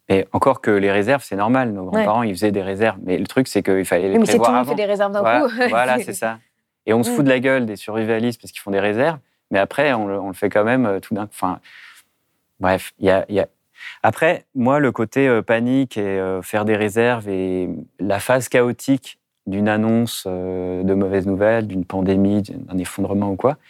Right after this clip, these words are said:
Speaker 1: moi, j'ai quand même confiance. Je, je pense qu'il faut traverser ça. Euh,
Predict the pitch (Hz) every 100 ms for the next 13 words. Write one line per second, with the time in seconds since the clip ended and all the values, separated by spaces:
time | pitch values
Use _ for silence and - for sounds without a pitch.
0 | - - _ 127 147 123 117 120 127 117
1 | 107 117 127 - - _ _ _ _ _
2 | 113 95 110 95 - 143 156 - 113 107
3 | 113 113 - 101 - 92 _ _ _ _
4 | - 92 87